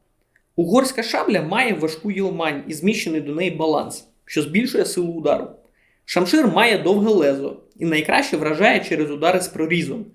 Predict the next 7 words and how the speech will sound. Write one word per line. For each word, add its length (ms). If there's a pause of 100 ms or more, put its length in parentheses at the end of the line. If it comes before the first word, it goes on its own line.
(500)
В 40
обох 260
випадках 480
потрібні 400
досить 380
широкі 420
замахи, 500